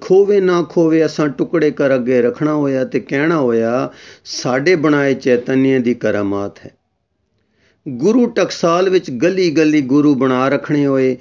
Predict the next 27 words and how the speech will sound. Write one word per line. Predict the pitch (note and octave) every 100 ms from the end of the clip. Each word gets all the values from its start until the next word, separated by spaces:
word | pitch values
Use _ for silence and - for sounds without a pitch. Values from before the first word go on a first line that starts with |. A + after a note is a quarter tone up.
| - _
ਤੇ | E3 E3
ਇਸ | F3+ -
ਕੂੜ | - F#3 G3
ਨੂੰ | G#3 G3 E3
ਅਸਾਂ | D#3+ D3+
ਗੁਰੂ | C#3+ C#3+ E3 E3
ਭਗਤੀ | D3 - - E3
ਦੀ | D3+ D3
ਪਦਵੀ | - D3 D3+ D3+
ਦੇ | A#2+ B2+ E3+
ਕੇ | F3 F3 D#3
ਤੇ | - B2 G#2 - - -
ਆਪਣੇ | C#3 - D3
ਆਪ | C#3+ D3+ D3+
ਨੂੰ | F3 D#3+ -
ਭਗਤ | A2+ A#2 D#3+ D3
ਅਖਵਾ, | - C3+ D3 F3+ E3+ A#2+ - -
ਆਪਣੀ | D3+ D3+ D#3+
ਦਸਤਾਰ | C3+ C#3 C3+ - E3 F#3+ G3
ਉੱਤੇ | E3 D#3 C#3 A2+ - _
ਇੱਕ | F3+ -
ਹੋਰ | - A#2 D3 F#3+
ਸੁਰਖਾਬ | F#3 E3+ C#3 D3 C#3+ D3+
ਦਾ | C#3+ C#3+
ਪਰ | - C3+ A#2
ਠੋਕਣਾ | - C3+ B2+ D3+
ਹੋਇਆ। | C#3+ B2+ B2+